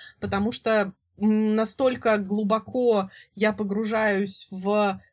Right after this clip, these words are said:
музыку, в атмосферу, в эти локации, в то, что там у тебя кто-то пробегает, в то, что тебе надо кого-то пострелять,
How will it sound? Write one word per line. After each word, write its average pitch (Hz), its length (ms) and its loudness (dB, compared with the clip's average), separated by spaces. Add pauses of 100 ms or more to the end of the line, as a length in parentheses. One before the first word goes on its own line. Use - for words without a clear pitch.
музыку, 214 640 0
в 190 80 -4
атмосферу, 196 1000 -2 (120)
в 202 480 0 (320)
эти 220 800 -2 (220)
локации, 214 1080 2
в 196 140 -8
то, 208 180 -2
что 208 220 -6
там 220 260 0
у 208 40 0
тебя 208 220 -4
кто-то 214 280 -4
пробегает, 196 680 0
в - 80 -16
то, 202 100 -6
что 190 160 -12
тебе 208 220 -4
надо 208 240 -2
кого-то 214 360 -4
пострелять, 196 760 -4